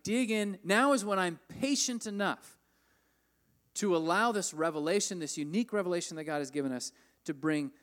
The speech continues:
something more into my life, to add to my picture of God.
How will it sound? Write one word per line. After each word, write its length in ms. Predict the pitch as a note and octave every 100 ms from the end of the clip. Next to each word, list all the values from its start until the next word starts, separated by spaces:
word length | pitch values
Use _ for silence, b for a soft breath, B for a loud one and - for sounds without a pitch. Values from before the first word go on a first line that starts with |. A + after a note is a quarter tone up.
| b
something 640 | - - G3+ G3 G3+ F#3+
more 380 | E3+ D3+ C#3 C3
into 300 | - B2 C#3
my 160 | B2+ A#2+
life, 300 | A#2 A2+ -
to 120 | - -
add 340 | F3+ F#3 F3+
to 400 | - E3+ C#3+ B2+ B2+ B -
my 120 | C#3
picture 480 | - D3+ - C3 A#2+
of 120 | A2+
God. 280 | A2+ G2+